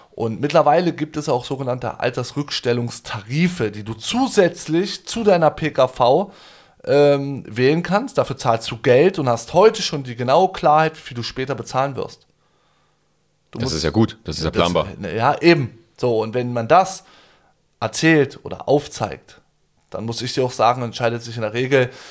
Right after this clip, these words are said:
Speaker 1: hundert Prozent kriegst du nie, aber neun von zehn Leuten verstehen dann das Thema und sehen auch, okay, das, was im Internet steht, ist halt irgendwie auf historischer Basis basierend, aber nicht aus jetzigem Fakt. So, ich gebe dir ein Beispiel.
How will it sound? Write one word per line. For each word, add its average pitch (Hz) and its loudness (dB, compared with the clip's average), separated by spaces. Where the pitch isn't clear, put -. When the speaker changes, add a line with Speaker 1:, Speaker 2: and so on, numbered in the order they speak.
Speaker 1:
hundert 131 2
Prozent - -4
kriegst - -10
du 110 -6
nie, 143 2
aber 110 -2
neun 139 4
von 139 -6
zehn 120 -6
Leuten 135 0
verstehen 131 -6
dann 143 -2
das 143 -4
Thema 156 -4
und 117 -4
sehen 131 -2
auch, 123 2
okay, 117 -2
das, 120 -2
was 127 0
im 123 -4
Internet 123 -4
steht, 113 -6
ist 107 -10
halt 110 -4
irgendwie 113 -6
auf 104 -6
historischer 117 -4
Basis 127 0
basierend, 139 -2
aber 113 -2
nicht 117 -2
aus 113 -2
jetzigem 110 -4
Fakt. - -6
So, - -4
ich 113 -14
gebe 143 -8
dir 151 2
ein 135 -4
Beispiel. 185 2